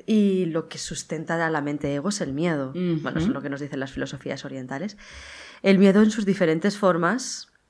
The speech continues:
Speaker 1: que puede ser, etcétera, etcétera. Ansiedad, preocupación, mm,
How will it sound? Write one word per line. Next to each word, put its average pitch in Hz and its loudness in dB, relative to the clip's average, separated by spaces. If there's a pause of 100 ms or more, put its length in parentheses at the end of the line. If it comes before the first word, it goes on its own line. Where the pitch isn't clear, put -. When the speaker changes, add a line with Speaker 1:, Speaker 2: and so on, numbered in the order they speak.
(260)
Speaker 1:
que - -6
puede 139 0
ser, 160 0
etcétera, - -6
etcétera. - -10
Ansiedad, 139 -6
preocupación, 185 -2 (1080)
mm, 175 -2